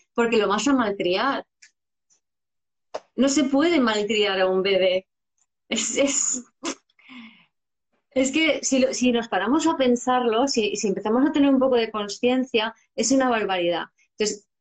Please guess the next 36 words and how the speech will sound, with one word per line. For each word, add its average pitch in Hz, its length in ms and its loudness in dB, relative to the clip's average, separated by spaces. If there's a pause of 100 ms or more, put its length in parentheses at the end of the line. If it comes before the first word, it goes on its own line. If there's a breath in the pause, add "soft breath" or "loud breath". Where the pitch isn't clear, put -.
el 240 220 0
tema 294 440 2
es 294 160 -4
que 220 120 -2
las 190 200 -2
consecuencias 269 1000 0
de 277 120 4
esta 269 200 -2
barbaridad 254 680 0
que 208 80 -8
estamos, 214 720 -4 (280)
o - 120 -10
sea, - 200 -10
toda 214 240 0
madre 220 200 2
es 220 100 -2
mala 214 220 -2
madre 226 280 0 (100)
a 208 100 -2
la 190 160 -2
fuerza, 277 560 0
porque 226 220 -4
es 226 80 -6
que, 277 240 -2 (640)
además, 220 640 -2 (140)
a 185 80 -6
todo 202 160 0
esto, 269 340 -4 (580)
la 254 140 0
sociedad 226 300 0
en 247 60 0
la 262 80 0
que 294 80 2
vivimos 294 760 4
no 233 360 2
favorece, 254 920 -2